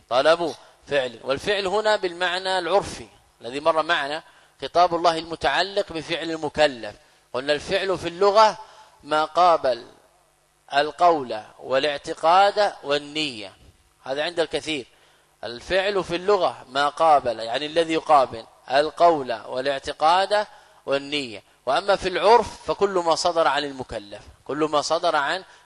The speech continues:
عن المكلف من قول أو فعل أو اعتقاد أو نية أو ترك على الصحيح، أو ترك على، على الص-، إذن استدعاء فعل أراد به ماذا؟ طلب فعل،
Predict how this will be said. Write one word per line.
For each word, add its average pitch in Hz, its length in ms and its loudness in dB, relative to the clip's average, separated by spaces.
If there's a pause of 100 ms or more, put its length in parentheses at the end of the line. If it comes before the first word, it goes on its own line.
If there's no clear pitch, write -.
عن 147 180 0
المكلف 139 460 -4
من 139 120 -10
قول 175 500 2 (280)
أو 147 240 2
فعل 190 600 -6 (100)
أو 156 220 0
اعتقاد 175 640 0
أو 165 320 0
نية 208 420 -4
أو 160 220 0
ترك 170 340 -2
على 143 200 0
الصحيح، 117 440 -8 (300)
أو 117 80 -12
ترك 143 340 -4
على، 147 320 2 (340)
على 135 240 -2
الص-، - 100 -14
إذن 151 280 -4
استدعاء 170 1120 -2
فعل 165 920 -6 (840)
أراد 156 340 2
به 165 180 -4
ماذا؟ 170 420 -2 (400)
طلب 214 500 4
فعل، 120 520 -2